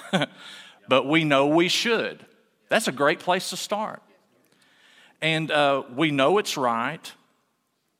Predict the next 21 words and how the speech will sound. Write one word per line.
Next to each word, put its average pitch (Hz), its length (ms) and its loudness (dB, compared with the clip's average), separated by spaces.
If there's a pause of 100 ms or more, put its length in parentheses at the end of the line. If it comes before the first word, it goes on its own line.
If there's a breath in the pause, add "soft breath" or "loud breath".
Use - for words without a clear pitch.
(340)
we 123 200 -2
know 135 280 4
it's 190 160 -2
true, 127 540 -4 (680 soft breath)
but 123 200 0
for 113 220 -4
whatever 151 500 0
reason, 127 520 -6
we 101 160 -10
just 123 540 -8
lack 110 420 -6
the 107 100 -14
desire. 95 540 -16 (2750)
And 139 160 -2
when 151 140 -2
I 139 120 0
got 131 280 0
this, 127 240 -6
I 127 120 -2
thought, 120 420 -4
"Well, 143 400 -4